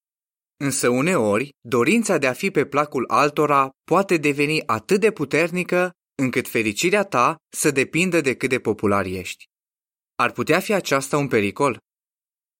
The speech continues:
Onia, în vârstă de șaisprezece ani, ar spune că da. „Am văzut tineri făcând lucruri nesăbuite doar pentru a deveni populari. De exemplu,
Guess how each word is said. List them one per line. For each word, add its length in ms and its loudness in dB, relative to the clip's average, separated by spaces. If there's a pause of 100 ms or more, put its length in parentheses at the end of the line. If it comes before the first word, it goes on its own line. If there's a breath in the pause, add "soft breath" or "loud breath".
(260)
Onia, 580 2
în 200 -4
vârstă 300 -2
de 100 0
șaisprezece 760 -2
ani, 240 -2 (100)
ar 160 -2
spune 280 0
că 120 -4
da. 240 0 (800)
„Am 180 0
văzut 400 0
tineri 600 0
făcând 440 0
lucruri 380 0
nesăbuite 680 2
doar 360 2
pentru 260 0
a 40 4
deveni 380 0
populari. 520 2 (760)
De 160 2
exemplu, 600 0